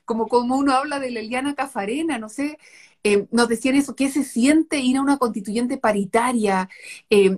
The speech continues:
¿cómo lo vives? O sea, eh, ¿tú percibes que esto va a cambiar el rumbo constitucional? Y sabes que lo veían de una manera tan épica que como que me contagiaron eso, como que me dio energía nueva pensar que puede ser así.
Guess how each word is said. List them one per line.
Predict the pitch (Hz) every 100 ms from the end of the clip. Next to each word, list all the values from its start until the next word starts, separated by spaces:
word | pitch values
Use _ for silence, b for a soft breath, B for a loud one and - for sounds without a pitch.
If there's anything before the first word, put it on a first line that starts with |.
| -
¿cómo | 269 277 285
lo | 247
vives? | 196 269 302 233
O | 208
sea, | 240 240 -
eh, | 220 -
¿tú | - 240
percibes | - 214 196 - 269 285
que | 262
esto | 254 247
va | 240
a |
cambiar | 247 240 208 190 240 285
el | 254
rumbo | 196 220 277 277
constitucional? | 269 254 240 220 - 226 294 339 B B B B B
Y | -
sabes | 233 277
que | 277
lo | 240
veían | 208 208 262
de | 262
una | 247
manera | 226 220 233
tan | 220 240 254
épica | 240 - 285 320 302
que | 233
como | 247 247
que | 247
me | 233
contagiaron | 247 226 202 190 - 208 285 302 277
eso, | 294 - 202
como | 196 208
que | 208 208
me | 202
dio | 196 247 269 269 254 226
energía | 233 208 202 - 247
nueva | 226 214 247 285 285
pensar | 254 240 254
que | 247
puede | 247 254
ser | 247 254
así. | 247 - 190